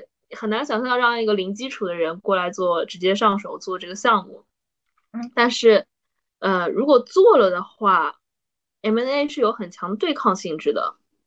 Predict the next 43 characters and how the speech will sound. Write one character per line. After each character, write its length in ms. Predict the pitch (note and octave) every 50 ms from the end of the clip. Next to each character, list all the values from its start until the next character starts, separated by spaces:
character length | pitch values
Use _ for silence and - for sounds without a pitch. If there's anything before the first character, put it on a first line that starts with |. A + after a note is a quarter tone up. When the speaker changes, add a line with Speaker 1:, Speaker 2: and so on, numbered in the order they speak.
| _ _ _ -
Speaker 1:
就 60 | G#3+
是 140 | G#3 G#3 F#3
你 280 | F3 F3 F3+ E3 D3 D3+
和 680 | - - E3 E3 D#3+ D#3 D#3+ D#3+ E3+ D#3+ - - - - _
对 180 | - F#4 C#4+ A3+
家 180 | G3+ F3+ F3
律 160 | F3+ F3+ E3 E3
师 580 | - - - - - D#3 D3+ D3 C#3 - - _ _ _ _ _ _ _ _ _ _ _ _ _ _ _ _ _ _ _ _ _ _ _ _ _ _ _
是 340 | - - - - A3+ G#3+
有 360 | F#3+ F#3 F3+ D3+ C3+ B2+ - - -
那 140 | F#3+ F#3+ F3+
种， 400 | F3+ F#3 E3 D#3+ D3 C#3+ - - _ _ _ _ _ _ _ _ _ _
就 160 | - _ -
是， 500 | - - - D#3+ D#3 D3 C#3+ - - - _ _ _ _
呃， 540 | - E3+ D#3+ D#3 D#3 D3+ D3+ C3 F#2 - - _ _ _ _ _ _ - - - - - _ _ _ _ _ _ _ _ _ _ _ _ G#3+
和 200 | A3 - A3 G#3+
I 120 | A#3+ C#4+
P 160 | C#4+ - D4+
O 120 | D4 D#4 D#4
不 80 | D4 A3
太 140 | A#3 B3+ G#3
一 80 | F#3+
样 160 | F#3+ G3 E3+ D#3+
，I 160 | G3+ A3 A#3
P 180 | - - C#4
O 260 | C4+ B3+ C4+ C#4+ D4 C#4
是 460 | C#4 - - - A#3 G#3 F#3 - - _
大 100 | - C#4
家 160 | C4 B3+ C4
都 160 | B3+ C#4 C#4
努 320 | C#4 B3+ A#3 G#3+ F3+ D3 D#3
力 240 | G3 G#3+ G#3 G3+ -
促 360 | - - - - D4 B3 G3+
成 360 | G3+ - - - D#3+ D#3+ D#3
这 120 | F3+ - G#3+
个 100 | G3 F#3
公 180 | F#3+ F#3+ G3
司 140 | G3+ G3+ G#3+
上 260 | G#3 G#3+ G#3 F#3 F3
市， 320 | F3+ - - - A3 F#3 F3
对 120 | - - D#3+
不 100 | D#3+ -
对？ 140 | D#3 -